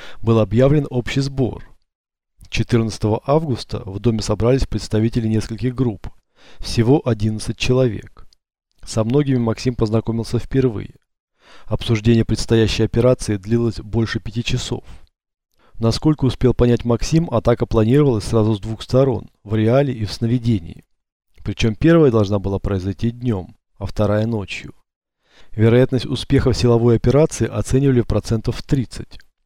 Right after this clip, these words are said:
Охрану Дакса осуществляли бывшие сотрудники правительственной охраны. Организована она была очень грамотно. Очевидно, Дакс предполагал, что на него могут организовать покушение.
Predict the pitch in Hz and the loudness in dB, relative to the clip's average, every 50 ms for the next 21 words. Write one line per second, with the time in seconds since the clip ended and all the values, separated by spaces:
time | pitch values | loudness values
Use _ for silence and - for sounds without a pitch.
0 | _ _ - 101 95 - 117 117 113 113 110 107 135 143 - - 120 - - - | _ _ -10 -8 -6 -2 0 0 0 0 2 2 2 2 2 0 -6 -6 -8 -10
1 | 92 92 - - - 113 127 131 131 107 104 113 110 - - 120 113 - 107 - | -12 -12 -8 -4 0 0 2 2 2 2 0 -2 -2 -2 -2 -4 -2 -2 -2 -2
2 | - 117 123 120 110 - 107 - - 101 101 104 104 - - - - 104 101 113 | -2 -4 -4 -4 -8 -10 -8 -4 -2 -2 -2 -2 -2 -6 -8 -10 -10 -8 -8 -8
3 | 135 - - 110 - - 131 127 104 90 92 - - _ _ _ _ _ _ _ | -8 -6 -6 -6 -4 -2 -2 -2 -2 -4 -8 -12 -20 _ _ _ _ _ _ _
4 | _ _ - - - - - 104 101 107 110 110 107 104 127 147 147 143 123 113 | _ _ -18 -12 -8 -4 -2 -2 0 2 2 2 2 4 4 4 6 6 4 4
5 | 107 104 104 95 107 104 107 - 123 113 - - 127 131 127 143 139 123 95 98 | 2 2 0 0 0 0 0 0 -2 -4 -4 -4 -4 -2 0 2 2 2 0 -4
6 | 95 - _ _ - - _ _ _ _ _ _ _ _ - - 101 - - - | -10 -20 _ _ -20 -20 _ _ _ _ _ _ _ _ -10 -8 -8 -4 0 2
7 | 117 117 135 131 - 120 104 101 117 120 - - - 117 - - - 123 131 139 | 2 2 2 2 0 -2 0 2 0 0 0 -2 -4 -4 -4 -2 0 2 2 2
8 | 139 147 143 120 - - 113 107 104 104 104 104 101 104 107 107 107 - 113 110 | 2 2 0 -2 -2 -4 -4 -4 -2 -2 -2 -2 -2 -2 -2 -2 -2 -4 -4 -6
9 | 104 98 104 101 98 101 104 101 - - - - - 123 - - - 120 95 82 | -4 -4 -4 -4 0 0 0 0 0 -2 -6 -6 -6 -6 -4 0 -2 -2 -2 -2
10 | 76 65 - - | -8 -14 -16 -18